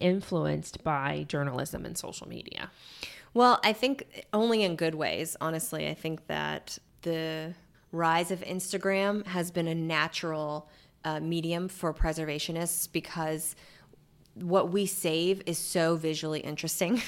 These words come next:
Speaker 2: <laughs>
Speaker 1: Yeah.
Speaker 2: that it has been a great way for us to capture audiences and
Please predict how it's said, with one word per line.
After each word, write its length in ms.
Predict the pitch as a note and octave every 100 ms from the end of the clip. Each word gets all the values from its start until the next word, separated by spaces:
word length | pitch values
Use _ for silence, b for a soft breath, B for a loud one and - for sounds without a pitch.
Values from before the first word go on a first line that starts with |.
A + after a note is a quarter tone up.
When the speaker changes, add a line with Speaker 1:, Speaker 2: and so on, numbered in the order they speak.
| -
Speaker 2:
<laughs> 340 | D#4+ D#4 - -
Speaker 1:
Yeah. 260 | G3 D#3 E3+
Speaker 2:
that 340 | F3+ E3 -
it 140 | F#3 F#3
has 180 | F#3+
been 160 | F#3 F3
a 60 | D3+
great 320 | - E3 D#3+
way 100 | E3+
for 180 | - D#3
us 140 | D#3
to 60 | -
capture 420 | D#3+ D3+ - -
audiences 720 | C#3+ D3 D3 D#3 D3+ D3 - -
and 260 | D#3 D3+